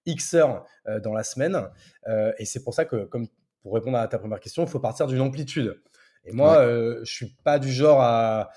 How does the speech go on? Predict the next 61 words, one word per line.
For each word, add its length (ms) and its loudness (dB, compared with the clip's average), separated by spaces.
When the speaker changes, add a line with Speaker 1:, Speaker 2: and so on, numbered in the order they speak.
Speaker 1:
à 160 -6
vouloir 320 0
bosser, 340 -4
euh, 140 0
vingt-cinq, 380 -4
trente 280 -6
heures, 160 2
euh, 200 2
par, 240 -4
euh, 180 -2
par, 260 -4
par 140 -10
semaine. 240 -4
Tu 60 -12
vois, 100 0
je 60 -6
suis 80 -18
pas 160 0
du 120 -8
coup 120 -8
dans 80 -2
cette 160 -12
catégorie, 360 -4
mais 140 -2
que 100 -14
je 80 -10
respecte, 460 -8
euh, 100 -2
beaucoup. 360 -4
Et 80 -6
je 80 -4
suis 100 -8
pas 120 8
non 100 4
plus 140 -6
dans 140 4
l'autre 180 0
catégorie 480 0
qui 240 -6
veut, 220 2
euh, 200 4
euh, 120 -2
bosser 340 0
soixante-dix, 460 -6
quatre-vingts 400 -2
heures 160 4
dans 100 -4
sa 140 -8
semaine 320 0
et 100 0
ne 100 -2
rien 200 0
faire 220 0
d'autre. 280 -8
Parce 120 -14
que 80 -6
j'ai 300 -2
beaucoup 400 -8
d'objectifs 560 -10
et 60 -12
de 180 -12